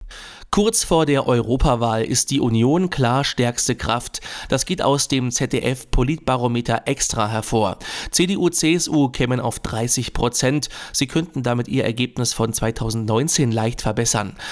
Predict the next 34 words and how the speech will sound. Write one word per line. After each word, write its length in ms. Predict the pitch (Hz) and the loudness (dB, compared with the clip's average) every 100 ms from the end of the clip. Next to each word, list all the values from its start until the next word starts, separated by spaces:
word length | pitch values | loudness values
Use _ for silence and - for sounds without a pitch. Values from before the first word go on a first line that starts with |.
| - | -4
Die 120 | - 160 | -2 0
Grünen 340 | 160 202 214 | 2 2 2
stehen 300 | - 156 160 | 2 0 2
bei 160 | 135 123 | 0 0
vierzehn 460 | - 175 - 160 | 0 0 0 -2
Prozent, 520 | - 139 - 131 127 - - - | 0 -2 0 0 0 -2 -8 -2
beim 160 | 123 | 2
letzten 380 | 117 - - 160 | 2 0 0 2
Mal 220 | 127 120 | 2 2
waren 240 | 113 113 110 | 0 -2 -2
es 160 | - | 0
noch 160 | 151 - | -2 0
zwanzig. 680 | - - 117 - 113 - - - - - - | -2 0 0 0 -2 -6 -12 -12 -10 -6 0
S 200 | 185 - | 0 2
P 140 | 170 | 2
D 220 | 151 175 | 2 2
und 240 | - 143 - | 0 -4 -2
A 160 | 123 | -2
F 140 | 151 - | -2 0
D 200 | 135 123 | 0 0
kämen 340 | - 123 123 | -2 -2 0
auf 160 | 113 113 | -2 -2
vierzehn 440 | - 143 - 135 | 0 0 0 -2
Prozent, 640 | 123 127 - 117 120 - | 0 -2 0 -2 -2 -4
das 180 | 117 113 | -4 -2
B 200 | - 120 | -2 -2
S 200 | 113 - | -2 -2
W 160 | 117 117 | 0 2
auf 220 | 110 110 | 0 0
sieben. 380 | - 123 117 98 - - - - | 0 0 0 -6 -8 -10 -10 -4
Die 160 | 160 175 | -2 0
Forschungsgruppe 880 | 143 180 202 170 - 156 147 131 | 2 0 0 -2 -2 -2 0 0
Wahlen 340 | 113 113 165 131 | 0 0 0 0
betonte, 580 | 120 - 120 120 120 | -2 0 0 2 0